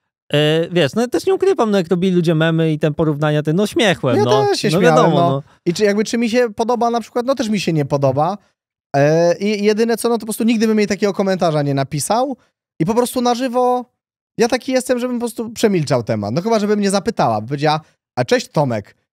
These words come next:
Speaker 2: miło cię widzieć, podobają ci się moje zęby?”
Speaker 1: No to wiadomo.
Speaker 2: To bym powiedział wtedy: „Wiesz co, no nie jestem fanem, myślę, że są za jasne, mogłyby być trochę mniejsze,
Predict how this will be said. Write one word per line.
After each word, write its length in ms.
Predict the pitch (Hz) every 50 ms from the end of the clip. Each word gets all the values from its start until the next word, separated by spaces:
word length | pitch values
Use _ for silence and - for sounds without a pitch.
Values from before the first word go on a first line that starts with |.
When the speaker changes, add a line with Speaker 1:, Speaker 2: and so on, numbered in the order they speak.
| _ _ -
Speaker 2:
miło 220 | 147 185 208 196
cię 160 | 160 - 190 165
widzieć, 400 | 147 123 107 110 107 - - -
podobają 480 | _ 135 147 156 156 170 170 170 160 160
ci 120 | 147 156
się 120 | - 175 156
moje 280 | 151 156 147 147 139
zęby?” 340 | 131 143 139 139 139 - 117 127
Speaker 1:
No 100 | 139 135
to 120 | 143 139
wiadomo. 280 | 156 170 196 170 135 113
Speaker 2:
To 80 | 175
bym 100 | 208 214
powiedział 280 | 196 226 220 214 220 214
wtedy: 520 | - 240 226 208 233 226 226 240 214 208 - _ - - _ _ _ _ 427
„Wiesz 140 | 415 -
co, 160 | - 381 339 339
no 200 | 320 269 262 254 220 - -
nie 220 | 202 208 220 220 220
jestem 340 | 214 214 202 - 185 165
fanem, 380 | - - 180 208 220 220 208 190
myślę, 280 | 180 170 156 - 151 139
że 120 | 143 131
są 180 | - 139 127 110
za 140 | 110 110
jasne, 300 | 123 156 185 - - 190
mogłyby 320 | 170 156 139 127 127 127 120
być 180 | 110 117 107
trochę 240 | - - - - 113
mniejsze, 380 | 120 147 185 202 190 - 175